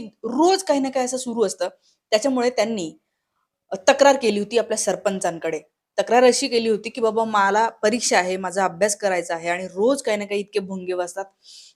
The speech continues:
तर ते भोंग्याचा आवाज थोडासा कमी करावा, कारण मला अभ्यास करायचा आहे." या महिलेनी ही तक्रार त्यांच्या सरपंचांकडे केली, सरपंचांना फोन लावून सांगितलं.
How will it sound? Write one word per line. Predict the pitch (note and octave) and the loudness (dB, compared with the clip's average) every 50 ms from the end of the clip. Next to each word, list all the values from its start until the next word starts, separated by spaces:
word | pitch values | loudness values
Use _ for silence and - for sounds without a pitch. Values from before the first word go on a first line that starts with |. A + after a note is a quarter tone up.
| _ - | _ -2
तर | A#3 | -2
ते | A#3+ - - B3 | 0 4 4 4
भोंग्याचा | A3 F#3+ G3 G3+ G3+ G3+ G#3+ G#3+ A#3+ G3 | 4 4 -4 -2 0 0 0 2 2 2
आवाज | F3 F3+ F#3+ G3+ G3+ | 2 4 2 0 0
थोडासा | G#3 F#3+ G3 F#3+ G#3 | 0 -2 -2 0 -2
कमी | G3+ G3+ - F#3+ F#3+ G#3+ | -6 -4 -2 -4 -4 -4
करावा, | G#3+ F#3 F3 E3+ D#3+ D#3+ E3 G3 | -4 -2 -2 -2 0 -2 -2 -6
कारण | - _ F3+ E3+ F3+ F#3 | -6 _ -6 -6 -6 -6
मला | F#3 G3 B3 A#3 | -6 -4 -4 -4
अभ्यास | G3 E3+ D#3+ D#3 F#3 F#3+ F#3+ - | -4 -6 -8 -8 -6 -6 -6 -6
करायचा | - E3 D#3 D3+ - - _ | -8 -8 -10 -10 -12 -16 _
आहे." | - _ _ _ _ _ _ _ _ _ - - _ _ | -20 _ _ _ _ _ _ _ _ _ -20 -20 _ _
या | A3+ B3 C#4 | 6 6 8
महिलेनी | C4 B3+ C4+ B3+ B3+ B3+ B3+ C4 | 8 4 6 4 4 4 4 0
ही | B3 B3 | -2 -2
तक्रार | A#3+ - G3+ G3 G#3 G#3+ A3+ | 0 0 0 2 2 0 0
त्यांच्या | A3 G3+ F#3+ F#3+ G3 | 0 -6 -6 -4 -4
सरपंचांकडे | G3 - - - G3 F#3 F#3 F#3 - G#3 G#3 G#3 G3+ G#3 F#3+ F#3 - F3+ F3 | -4 -2 -2 0 0 0 0 0 0 0 0 2 -2 -2 -2 -2 -4 -4 -4
केली, | E3+ F3 F3 F#3 G#3 | -4 -6 -6 -6 -2
सरपंचांना | - G3+ F3+ F3+ F#3 F#3 F#3 G3+ F#3+ G3 G#3+ | -2 -2 -2 -2 -4 -4 -2 -6 -4 -4 -6
फोन | G#3 G#3 - A3 A3+ A3+ A3 | -8 -4 -2 -2 -2 -2 0
लावून | G#3 F#3 F3 F3 | -2 -4 -4 -4
सांगितलं. | - F3 D#3+ D#3+ D#3 D#3 _ _ | -10 -14 -14 -14 -14 -18 _ _